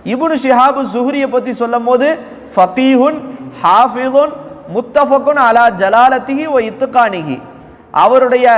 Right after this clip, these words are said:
அந்த தகுதி நம்பகத்தன்மையுடைய விஷயத்துல ஒன்று பற்றப்பட்டிருக்கு கருத்து. பர்ஃபெக்டான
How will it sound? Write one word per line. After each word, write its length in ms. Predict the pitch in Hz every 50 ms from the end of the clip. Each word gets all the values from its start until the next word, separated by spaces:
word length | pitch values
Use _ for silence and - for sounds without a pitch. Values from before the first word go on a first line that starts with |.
| 190 170 170 180
அந்த 200 | 220 208 202 - - 180
தகுதி 360 | 190 196 254 269 240 247 180 139 - - - - 156 170
நம்பகத்தன்மையுடைய 920 | 208 247 277 294 269 277 - - 247 240 233 233 240 233 226 220 220 208 202 196
விஷயத்துல 460 | 202 - 240 233 226 220 226 277 302 311 - - - 180
ஒன்று 240 | 208 262 294 302 320 - 262
பற்றப்பட்டிருக்கு 720 | 269 240 247 - 247 196 214 220 185 190 208 190 170 175 165 -
கருத்து. 320 | 180 175 185 - - 143 127 120 - - - - - - - - - - - - - - - -
பர்ஃபெக்டான 580 | 185 190 190 - 254 247 254 - - 277 269